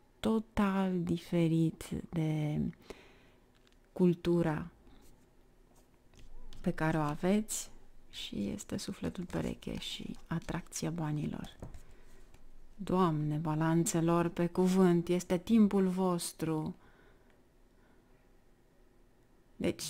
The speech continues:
nu vă uitați dacă este altă religie, dacă atracția respectivă este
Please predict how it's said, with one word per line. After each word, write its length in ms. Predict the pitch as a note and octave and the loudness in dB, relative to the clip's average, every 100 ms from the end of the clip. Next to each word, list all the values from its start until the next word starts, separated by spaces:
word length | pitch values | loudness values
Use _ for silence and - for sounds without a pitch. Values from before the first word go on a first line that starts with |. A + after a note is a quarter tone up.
| - | 4
nu 120 | A#3 | 8
vă 120 | B3 B3+ | 10 10
uitați 580 | A3 G3+ G#3+ G3 - | 8 6 4 4 4
dacă 280 | - F3 F3 | 0 0 0
este 920 | F3+ F3 F#3 G3 - - F#3+ F#3+ F#3 F#3 - - - - - - - - - - - - - | 2 4 4 2 0 2 4 6 4 0 -8 -20 -20 -20 -20 -20 -20 -20 -20 -20 -20 -10 4
altă 400 | G#3+ G3 F3 F3 | 6 6 4 2
religie, 760 | F3+ F#3 G3 D3+ - D#3 D#3 | 4 6 6 4 0 0 2
dacă 520 | D#3+ F3 F3 F3+ - F#3 F3+ F3+ F3+ F3 F3 - - - | 2 2 2 0 0 2 4 4 4 4 2 0 -8 -4
atracția 880 | - G3 - A#3 B3+ A#3 - - G3+ | 0 0 2 4 4 2 2 4 4
respectivă 880 | F#3+ F#3+ - F#3+ F3+ - A3+ G#3+ G3 | 4 0 2 0 0 2 2 4 4
este 600 | G3 G3+ - - G3+ G3 | 4 4 0 2 4 4